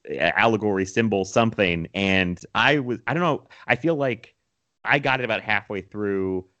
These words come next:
I've heard people say they got it right away. I heard people say they didn't understand. My, my friend I went with, I told her everything, and she was like, "How do you know all that?" Because I didn't go to <laughs> church, but,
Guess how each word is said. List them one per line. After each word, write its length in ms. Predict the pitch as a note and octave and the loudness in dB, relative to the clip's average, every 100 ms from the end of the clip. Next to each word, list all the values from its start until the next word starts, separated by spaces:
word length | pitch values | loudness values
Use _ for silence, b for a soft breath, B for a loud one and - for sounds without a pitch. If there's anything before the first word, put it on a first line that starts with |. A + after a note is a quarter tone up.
| - | -10
I've 120 | - | -6
heard 120 | A2+ | -4
people 200 | A#2+ G#2 | -4 -6
say 140 | A2 | -2
they 100 | G2+ | 0
got 180 | F#2 F#2+ | 2 2
it 40 | F2+ | 2
right 180 | F2+ | -2
away. 440 | E2 E2+ G2+ F#2+ F#2 | -2 0 0 2 2
I 40 | |
heard 100 | F#2+ | 0
people 180 | F#2 F#2 | -2 -6
say 120 | F2+ | -2
they 80 | F2+ | 0
didn't 160 | F2 F2 | 0 0
understand. 300 | F2 - F2+ | -2 -2 0
My, 160 | G#2 G2+ | 0 0
my 160 | F#2+ | -4
friend 340 | F2+ - A#2 A2 | -4 -2 -2 0
I 80 | F#2+ | 0
went 220 | F#2+ D#2 | 0 -2
with, 260 | F2+ E2+ - _ _ _ _ - | -2 -2 -4 _ _ _ _ -4
I 40 | |
told 300 | G2 G#2 F2+ | -2 0 -2
her 320 | G#2 G#2 F#2+ | 2 4 4
everything, 640 | F#2 F#2 F2+ F#2+ F2 E2 E2+ _ _ _ | 2 0 0 2 0 0 -6 _ _ _
and 80 | F#2 | -10
she 120 | - | -4
was 180 | F#2 E2+ | -2 0
like, 180 | E2+ D#2 | -2 -4
"How 140 | - A2 | -2 -2
do 60 | |
you 80 | F#2+ | 0
know 140 | F2 F#2 | 2 2
all 120 | F2+ | 2
that?" 320 | E2 E2 D2+ | 2 0 -2
Because 180 | G#2+ A2 | -2 2
I 100 | A#2+ | 2
didn't 140 | D3+ | 2
go 80 | G#2 | 0
to 80 | E2 | -2
<laughs> 0 | |
church, 800 | - G3 G3 - - A#3 - - | -4 -2 -2 -2 -2 -4 -6 2
but, 200 | F#3+ | 2